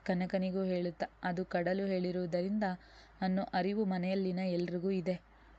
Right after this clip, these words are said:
ಆರ್ನವ್, ಆರ್ನವ್, ಆರ್ನವ್, ಯಾಕೆ ಎಲ್ರೂ ಅವನನ್ನೇ ಬೆಟ್ಟು ಮಾಡಿ ತೋರಿಸ್ತೀರಾ? ಅವ್ನ್ ಯಾವ್ದ್ರಲ್ಲಿ ಕಡ್ಮೆ ಇದ್ದಾನೆ? ಸಿಟ್ಟಾದ ಅದ್ವೈತ್.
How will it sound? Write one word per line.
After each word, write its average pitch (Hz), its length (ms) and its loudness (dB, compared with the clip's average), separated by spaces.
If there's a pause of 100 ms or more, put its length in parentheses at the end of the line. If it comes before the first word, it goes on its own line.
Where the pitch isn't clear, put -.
(200)
ಆರ್ನವ್, 196 440 2 (120)
ಆರ್ನವ್, 185 480 0
ಆರ್ನವ್, 165 380 -2 (260)
ಯಾಕೆ 226 340 0
ಎಲ್ರೂ 208 240 0
ಅವನನ್ನೇ 196 380 -2
ಬೆಟ್ಟು 180 320 -4
ಮಾಡಿ 190 260 -2
ತೋರಿಸ್ತೀರಾ? 190 800 -2 (400)
ಅವ್ನ್ 202 220 4
ಯಾವ್ದ್ರಲ್ಲಿ 202 460 0
ಕಡ್ಮೆ 190 340 0
ಇದ್ದಾನೆ? 175 560 -4
ಸಿಟ್ಟಾದ 185 480 -2 (100)
ಅದ್ವೈತ್. 165 420 -6